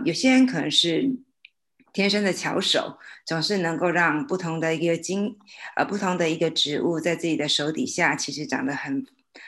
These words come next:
繁盛，长得非常的茂密。那也有人像我一样，可能是所谓的黑手指，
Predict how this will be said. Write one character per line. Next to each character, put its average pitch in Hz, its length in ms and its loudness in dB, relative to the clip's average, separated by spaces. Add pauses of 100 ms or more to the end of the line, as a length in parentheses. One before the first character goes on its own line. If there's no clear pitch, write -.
(160)
繁 156 180 2
盛， 170 440 0
长 156 200 -2
得 160 120 0
非 170 200 2
常 151 280 -2
的 104 480 0
茂 175 260 0
密。 165 300 0 (240)
那 175 120 0
也 151 200 2
有 165 180 4
人 170 340 0
像 202 300 0
我 151 120 0
一 - 120 -2
样， 151 260 0
可 - 200 -6
能 - 120 -2
是 156 160 -2
所 - 220 -2
谓 151 160 -4
的 147 100 -6 (280)
黑 208 160 0
手 160 280 -2
指， 160 320 -4